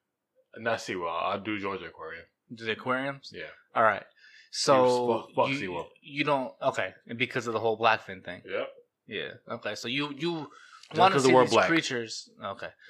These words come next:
Speaker 2: So you wanna see these creatures that you normally don't see on a regular basis in these con-, these, basically these containers.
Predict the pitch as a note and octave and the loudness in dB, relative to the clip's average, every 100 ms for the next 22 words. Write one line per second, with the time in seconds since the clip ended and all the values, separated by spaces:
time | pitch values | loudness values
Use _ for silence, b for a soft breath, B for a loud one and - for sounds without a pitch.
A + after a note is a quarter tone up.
0 | B B - D3+ D#3 F3 D#3 D3+ C3 - | B B 0 4 6 6 4 0 -6 -2
1 | D3+ D#3 - A2+ A2 G2+ B2 A2+ A2 C3 | 0 0 -2 -4 -6 -4 2 2 2 -2
2 | C#3 B2+ A2+ G2+ C3 B2 - - C3 A2+ | -2 -2 -6 0 2 2 -4 -8 -6 -6
3 | G#2+ A#2 A2 G#2 G#2 B2+ A#2 - G2+ - | -6 -6 -6 -10 -4 -4 -4 -8 -14 -16
4 | - b b b G#2 G#2+ G#2+ - G#2 - | -18 b b b -12 -10 -10 -12 -14 -18
5 | _ B2 A2 - - C3 B2 A#2 A2+ G#2+ | _ -14 -12 -14 -2 0 0 -4 -8 -10
6 | - G2+ - B2+ G#2+ F#2 G#2 - | -12 -12 -6 -6 -6 -12 -16 -18